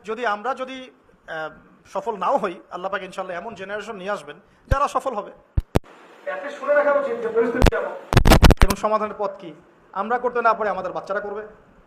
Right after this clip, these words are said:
না হলে তাদের বাচ্চারা করবে। আপনারা একটা জিনিস দেখেন, আমি একটু আগে শাহরুখ খান, সালমান খানের কথা বলছি না,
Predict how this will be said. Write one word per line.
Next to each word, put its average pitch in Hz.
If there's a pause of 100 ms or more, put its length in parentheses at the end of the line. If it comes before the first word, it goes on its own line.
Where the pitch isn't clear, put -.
(220)
না 185
হলে 196
তাদের 196
বাচ্চারা 226
করবে। 220 (1080)
আপনারা 240
একটা 254
জিনিস 254
দেখেন, 214 (200)
আমি 202
একটু 233
আগে 240
শাহরুখ 226
খান, 240
সালমান 226
খানের 247
কথা 233
বলছি 240
না, 294